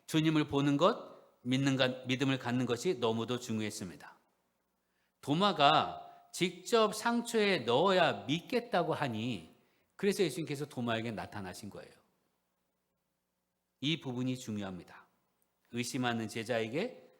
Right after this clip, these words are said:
믿음을 주시기 위해서 상처난 그대로 다시 살아나셨습니다. 믿음을 위해서입니다. 그러니 우리에게도 믿음을 위해서 우리가 필요로 하는 모든 것을 주실 줄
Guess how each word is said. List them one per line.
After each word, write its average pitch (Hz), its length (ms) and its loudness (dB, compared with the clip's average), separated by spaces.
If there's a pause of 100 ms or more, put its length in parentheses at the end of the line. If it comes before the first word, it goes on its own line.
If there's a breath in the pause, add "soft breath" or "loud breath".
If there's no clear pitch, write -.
(100)
믿음을 120 460 -2
주시기 110 460 -8
위해서 101 480 -6 (180)
상처난 165 760 -6
그대로 113 540 -8 (240 loud breath)
다시 127 600 -12 (180)
살아나셨습니다. - 1040 -12 (1040)
믿음을 117 640 -6 (360)
위해서입니다. 101 840 -10 (1080)
그러니 175 280 2
우리에게도 160 640 0
믿음을 147 440 2
위해서 131 500 -2 (320 loud breath)
우리가 175 960 -4
필요로 240 380 -2
하는 180 280 0
모든 143 300 0
것을 131 340 -4
주실 127 380 -6
줄 135 300 -4